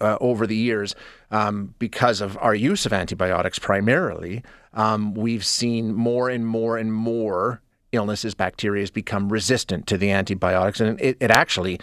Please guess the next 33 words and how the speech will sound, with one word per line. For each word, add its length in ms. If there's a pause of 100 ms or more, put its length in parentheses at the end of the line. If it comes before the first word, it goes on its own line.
(360)
um, 420 (300)
kills 220
more 160
than 100
a 40
million 320
people 480
around 240
the 40
world 380 (140)
every 340
year. 300 (100)
But 180 (440)
new 160
technology 580
may 460
help 320
us 120
turn 280
the 80
tide 260
on 80
this 180
one. 120
Let's 200
have 140
a 60
quick 180
conversation 640
here 120
with 220
Verinda 400
Nair, 400